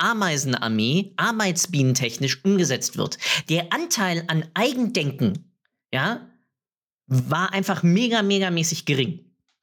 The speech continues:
So, auf der anderen Seite hatten wir dann die akademische Laufbahn, ja, wo aber dann gesagt wurde, „Ja, mit dem Pöbel da unten möchte ich nichts zu tun haben, weil die verstehen ja eh nicht, was ich sage“, ja. Daraus entstand dann so diese Diversität von, äh, Elfenbeinturm und sonst was.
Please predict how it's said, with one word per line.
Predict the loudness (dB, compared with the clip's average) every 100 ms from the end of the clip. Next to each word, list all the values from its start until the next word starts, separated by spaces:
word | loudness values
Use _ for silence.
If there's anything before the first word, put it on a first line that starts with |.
| _ _ _ -4
So, | 0 0
auf | -2
der | -4 -4
anderen | -2 0 0
Seite | -2 -2 -4
hatten | -2 -2
wir |
dann | 0 0
die | 0
akademische | -2 -4 -4 0 0 0 -2 0
Laufbahn, | 0 0 -2 -4 -2 0 -2 -4 -8 -6 -6 -2
ja, | -2 -2 -4 -12 -20 -6
wo | 2 4 4 2
aber | 0 0 0
dann | 0 -2 0
gesagt | 0 0 -2 0
wurde, | 0
„Ja, | 2 0 2
mit | 2
dem | 2 0
Pöbel | 2 4 4 4 2
da | 2
unten | -2 -2 -2
möchte | 0
ich | -2
nichts | 0 0
zu | 0
tun | 2 2 0
haben, | 0
weil | -2
die | 0
verstehen | 0 0 2 2
ja | 0
eh | 0 0
nicht, | 2 0 0
was | -2 -2
ich | -2
sage“, | 0 0 -2 -4 -4
ja. | -2 -2 -6 -14 -4
Daraus | -2 0 0 0
entstand | 0 -2 -2 -2 0
dann | 2
so | 2
diese | 0 0 0
Diversität | -2 -2 0 -2 -2 0 0 0
von, | -2 2
äh, | 2 4 2
Elfenbeinturm | 0 0 0 0 -2 -2 0
und |
sonst | 2 0 0
was. | -4